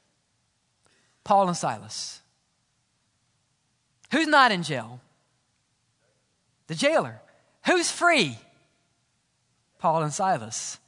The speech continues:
Who's in his own prison? The jailer. You know, often you can't tell who's free or not by their circumstance. Paul and Silas had true freedom because they had given their life to Jesus Christ.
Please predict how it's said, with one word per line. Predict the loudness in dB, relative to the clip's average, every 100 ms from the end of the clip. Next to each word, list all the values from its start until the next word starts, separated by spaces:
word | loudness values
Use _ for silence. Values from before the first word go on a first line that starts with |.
| _ _ _ -4
Who's | -2 -2
in | 0 0 2
his | 0 2
own | 4 2
prison? | 0 -2 -2 -6 -10 -20 _ _ _ _ _ _ _ _ _ _ _
The | -18
jailer. | -12 -12 -12 -18 _ _ _ _ _ _ _ _ _ _ _ _ _ _ -20 -20 -12
You | -2
know, |
often | 2 2 0 -6 -4
you | -6
can't | -4 -6 -6
tell | -2 0
who's | 0 -4 -6
free | -8 -8
or | -6 -2
not | 0 0 -4 _ _ _ _ _
by | -8
their | -6 -8
circumstance. | -10 -12 -14 -18 -18 -18 -16 -14 -16 _ _ _ _ _ _ _ _ _ _ _ _ _ _ _ _ _ _ _ -6
Paul | 2 4 6 4
and | -2
Silas | 2 4 6 2
had | -2 -4
true | -4 -8 -4 -2 -2
freedom | -4 -4 0 2 0
because | -2 -2
they | -2
had | -2
given | 0 0 0 -2
their | -2
life | 2 4 6 4 -2
to |
Jesus | -10 -8 -10 -10
Christ. | -10 -12 -12 -14 -16 -20